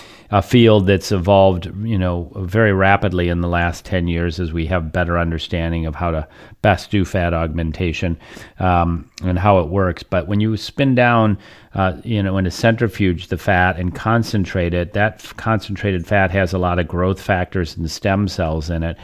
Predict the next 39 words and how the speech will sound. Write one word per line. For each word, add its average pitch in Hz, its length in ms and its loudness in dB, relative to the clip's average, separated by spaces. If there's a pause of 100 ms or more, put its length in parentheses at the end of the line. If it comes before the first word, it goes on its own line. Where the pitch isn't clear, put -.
(400)
which 98 260 -2
is, 90 320 0
uh, 82 260 -2 (160)
really 117 300 6
helps 95 480 0
the - 180 -6
tissues 101 540 -2
heal 147 320 2
faster 87 640 -2 (380)
and 95 200 0
helps 104 280 0
all 104 140 6
the 92 100 -2
surrounding 95 560 0
tissues, 85 560 -2
you 90 100 -4
know, 80 120 -4
rejuvenates 87 760 -2
really 87 220 0
even 87 200 0
the 82 100 -4
skin. 92 480 -2 (540)
And 107 140 0
so 113 100 4
these 117 220 4
fat 110 280 4
cells 101 300 4
then 101 200 2
can 98 160 -2
be 92 100 0
layered 95 500 2
into 98 540 0
the, 87 320 2
uh, 82 200 -2
face. 101 520 0 (400)
Now, 104 240 2
unlike 123 440 4
a 95 120 2
filler, 104 760 4